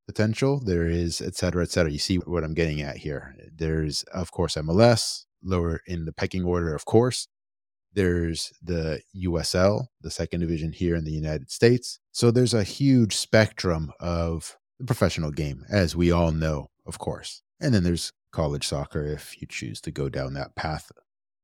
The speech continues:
also, but, you know, that's definitely not a path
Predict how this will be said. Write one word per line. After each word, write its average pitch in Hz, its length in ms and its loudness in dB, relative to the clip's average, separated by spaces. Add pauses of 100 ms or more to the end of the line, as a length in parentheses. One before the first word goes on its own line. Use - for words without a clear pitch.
(260)
also, 151 440 6
but, 123 320 2
you 131 80 2
know, 82 180 -2 (280)
that's 90 260 -8
definitely 90 580 0
not 85 360 0
a 80 240 -2
path - 500 -8